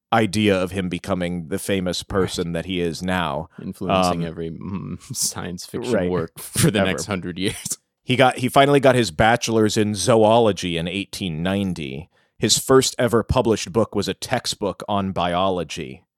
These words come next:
Speaker 2: Good Lord.
Speaker 1: Uh, as a teacher, he taught at a secondary public school, and one of his students was A A Milne, who ended up writing Winnie the Pooh.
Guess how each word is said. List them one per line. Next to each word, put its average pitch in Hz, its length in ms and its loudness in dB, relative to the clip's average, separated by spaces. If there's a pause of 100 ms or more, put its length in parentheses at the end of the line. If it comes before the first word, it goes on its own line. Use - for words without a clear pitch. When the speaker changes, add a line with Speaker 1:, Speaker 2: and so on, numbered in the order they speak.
(200)
Speaker 2:
Good 117 140 -2
Lord. 92 400 -4
Speaker 1:
Uh, 90 280 2
as 113 200 0
a 98 80 0
teacher, 113 420 -2
he 95 100 -2
taught 110 260 4
at 95 100 -2
a - 20 -2
secondary 95 520 -2
public 101 360 -2
school, 92 560 0 (160)
and 104 160 -2
one 135 140 6
of 123 80 4
his 117 160 2
students 120 640 0
was 98 240 0
A 113 200 0 (180)
A - 20 -2
Milne, 107 480 0
who 110 180 0
ended 101 240 0
up 98 140 -2
writing 92 440 0
Winnie 95 260 -2
the 85 100 -10
Pooh. 123 340 -2